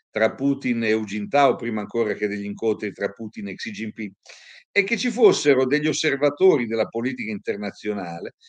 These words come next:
che continuavano a immaginare una, eh, Cina capace di appoggiarsi all'Occidente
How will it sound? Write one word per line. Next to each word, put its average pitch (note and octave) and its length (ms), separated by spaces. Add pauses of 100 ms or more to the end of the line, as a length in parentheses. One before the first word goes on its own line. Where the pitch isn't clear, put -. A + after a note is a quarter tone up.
(180)
che G3 140
continuavano F#3+ 760
a D3+ 40
immaginare D3+ 960
una, D3+ 420 (320)
eh, C3 440
Cina C#3 760
capace C#3 880 (200)
di B2+ 120
appoggiarsi D#3 840
all'Occidente C#3+ 1200